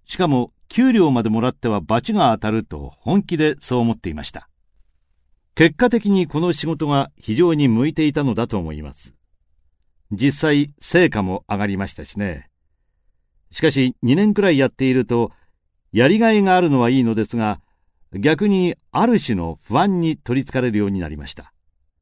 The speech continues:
ファンドマネージャーができなくなったらどうしようかな。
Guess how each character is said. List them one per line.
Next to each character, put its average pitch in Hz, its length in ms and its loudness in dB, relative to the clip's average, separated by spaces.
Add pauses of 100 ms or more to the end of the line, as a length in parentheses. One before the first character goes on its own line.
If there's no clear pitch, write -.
(960)
フ - 100 -4
ァ 175 80 4
ン 208 80 4
ド 202 80 2
マ 190 120 2
ネ 190 180 4
ー - 20 2
ジ 135 100 2
ャ 123 100 4
ー 117 40 0
が 117 140 2
で 117 180 0
き 165 80 -8
な 175 100 0
く 143 80 -6
な 131 100 0
っ - 20 -2
た - 160 -8
ら 107 120 -2
ど 135 160 0
う 151 80 2
し 107 180 -4
よ 104 120 0
う 104 40 -2
か 101 140 -6
な。 101 300 -4